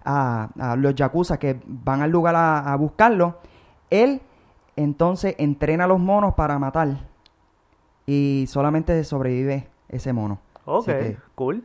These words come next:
Speaker 1: sí, está cool. Entonces tú lo ves,
Speaker 2: Está
Speaker 1: este
Speaker 2: coolísimo, ¿no?
Speaker 1: Bueno, yo no sé
Speaker 2: Perdón.
Speaker 1: si voy a tener que editar eso, lo voy a pensar.
Speaker 2: <laughs>
Speaker 1: Pero vamos a ver.
Speaker 2: No.
Speaker 1: Y por último,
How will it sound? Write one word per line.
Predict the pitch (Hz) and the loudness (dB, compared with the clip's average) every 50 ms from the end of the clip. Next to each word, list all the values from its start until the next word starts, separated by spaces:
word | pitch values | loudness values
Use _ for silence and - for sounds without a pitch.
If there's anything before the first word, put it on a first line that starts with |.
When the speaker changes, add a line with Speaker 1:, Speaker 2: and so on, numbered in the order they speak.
| - _ | -12 _
Speaker 1:
sí, | - - | -12 -10
está | - - 101 - | -8 -8 -4 -2
cool. | 175 165 160 185 - | -2 -2 -2 -2 -4
Entonces | 139 139 160 160 - 202 190 | -4 -2 -2 -2 -2 -2 -2
tú | - 175 170 | 2 4 6
lo | 180 185 | 8 8
ves, | 196 - | 8 6
Speaker 2:
Está | 143 147 160 165 165 165 151 147 139 | 6 4 4 4 4 4 4 2 0
Speaker 1:
este | 131 127 113 110 - | -2 -2 -4 -6 -6
Speaker 2:
coolísimo, | - 147 135 123 123 131 - - 151 131 127 - - _ _ _ _ _ _ _ _ _ _ _ _ _ _ _ - | -4 -4 -4 -4 -8 -10 -10 -12 -14 -14 -16 -18 -20 _ _ _ _ _ _ _ _ _ _ _ _ _ _ _ -18
¿no? | 139 160 185 - - _ _ _ _ _ _ _ 190 | -18 -18 -18 -20 -20 _ _ _ _ _ _ _ -16
Speaker 1:
Bueno, | 165 127 113 - - - | -12 -10 -10 -10 -10 -8
yo | - 123 | -6 -4
no | 120 127 | -2 -2
sé | 131 - | -2 -4
Speaker 2:
Perdón. | - | -4
Speaker 1:
si | 151 160 | -4 -2
voy | 156 147 151 | -2 -2 0
a | 143 | 2
tener | 151 151 151 | 2 0 2
que | 151 156 | 2 2
editar | 151 151 151 151 151 | 0 2 2 0 0
eso, | 160 165 165 156 | 0 0 0 0
lo | 131 | 0
voy | 120 117 | 2 2
a | 117 123 | 0 0
pensar. | 131 131 127 - 110 107 - - _ _ _ _ _ _ - - - | 0 -2 -2 -4 -8 -10 -10 -16 _ _ _ _ _ _ -14 -12 -10
Speaker 2:
<laughs> | - - - - - - _ _ _ - - _ | -10 -10 -12 -16 -18 -20 _ _ _ -20 -10 _
Speaker 1:
Pero | - 120 113 110 110 104 71 - - - - | -4 -4 -2 -2 -4 -6 -8 -10 -12 -10 -6
vamos | - 185 175 - 127 | -2 -2 -2 -2 -2
a | 123 | -4
ver. | 113 - 180 185 - 208 196 - - - - - - - _ _ _ _ _ _ - - - - - - - - - - | -4 -4 -4 -6 -6 -8 -8 -8 -8 -10 -10 -10 -14 -20 _ _ _ _ _ _ -16 -16 -16 -16 -18 -20 -20 -20 -18 -12
Speaker 2:
No. | - - | 0 2
Speaker 1:
Y | 180 190 | 4 8
por | 233 247 254 240 | 8 10 10 10
último, | 226 220 - 202 196 196 214 233 226 | 8 6 6 4 6 6 4 4 0